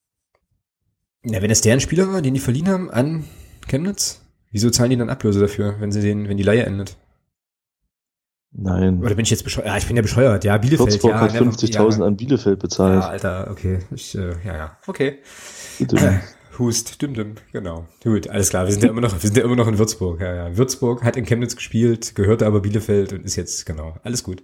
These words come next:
Speaker 2: Ja, das ist alles gar nicht so einfach,
Speaker 1: Nee, ist
Speaker 2: ne?
Speaker 1: es auch nicht. Vor allem, weil, äh, weil Würzburg ja siebentausendvierhundertfünfunddreißig Spieler geholt hat, ja. Also, die haben ja auch logischerweise ganz schön, äh, ganz schön ausgetauscht. Und einen bekannten Namen, den man in Magdeburg noch kennt, Enis Bütiki, haben sie sich geholt.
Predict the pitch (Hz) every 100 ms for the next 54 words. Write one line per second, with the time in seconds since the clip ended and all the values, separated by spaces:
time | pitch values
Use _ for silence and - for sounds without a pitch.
0 | - 135 127 - - 113 113 - 92 101
1 | - - - 90 98 98 104 113 - 90
2 | - 98 101 117 113 110 107 113 110 107
3 | 98 107 98 127 - 127 120 107 110 135
4 | 135 110 117 117 120 123 113 123 120 113
5 | 107 - 151 104 92 98 90 95 110 120
6 | 131 101 95 92 90 _ - - - -
7 | - - - _ - 92 92 104 98 98
8 | - - 98 98 - 92 95 101 101 98
9 | - 104 104 110 104 101 101 98 98 104
10 | 98 117 - 131 135 - 139 185 151 123
11 | 135 156 160 143 156 139 127 120 127 135
12 | 135 131 135 131 117 120 - 107 131 98
13 | 90 85 - - 95 92 92 95 87 90
14 | 87 -